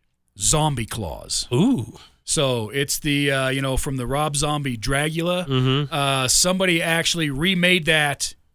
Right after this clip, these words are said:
Speaker 1: into the Santa Claus version.
Speaker 2: Yeah.
Speaker 1: And that was actually really good.
Speaker 2: I'll have to check that out.
Speaker 1: So that's, that's a good one. There, there, there's another one on this list.
Speaker 2: Mm-hmm.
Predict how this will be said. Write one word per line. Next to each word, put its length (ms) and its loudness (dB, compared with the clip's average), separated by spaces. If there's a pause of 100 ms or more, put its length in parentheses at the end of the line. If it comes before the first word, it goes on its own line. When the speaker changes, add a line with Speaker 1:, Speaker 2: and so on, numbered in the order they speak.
(140)
Speaker 1:
into 440 -2
the 160 -4
Santa 460 4
Claus 480 0
version. 640 -2
Speaker 2:
Yeah. 360 0 (240)
Speaker 1:
And 520 4 (420)
that 260 2
was 220 2
actually 480 0
really 500 -4
good. 140 -6
Speaker 2:
I'll 100 4
have 100 6
to 80 0
check 280 2
that 180 2
out. 240 -8
Speaker 1:
So 200 0
that's, 280 2
that's 300 -2
a 40 0
good 200 -4
one. 100 -6
There, 280 0
there, 240 -2
there's 260 2
another 300 4
one 160 2
on 180 4
this 220 2
list. 420 0 (100)
Speaker 2:
Mm-hmm. 320 0